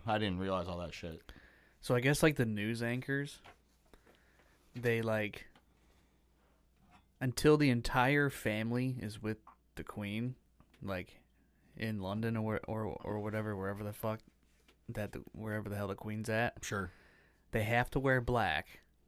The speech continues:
Speaker 2: and they can't say anything about it. They can't report on it. It's like a federal law there.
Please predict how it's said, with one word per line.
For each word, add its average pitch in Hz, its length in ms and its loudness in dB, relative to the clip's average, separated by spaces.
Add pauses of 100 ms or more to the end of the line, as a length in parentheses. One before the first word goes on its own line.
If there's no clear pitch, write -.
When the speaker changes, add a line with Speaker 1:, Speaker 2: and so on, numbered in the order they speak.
(400)
Speaker 2:
and 110 240 -4
they 104 100 -2
can't 127 440 -4
say 120 500 -2
anything 123 460 -2
about 85 320 -6
it. - 160 -12 (380)
They 104 80 -8
can't 139 320 0
report 113 420 -2
on 71 160 -8
it. - 120 -16 (580)
It's - 160 -2
like 120 180 4
a - 120 -4
federal 131 600 4
law 90 380 -4
there. 67 320 -10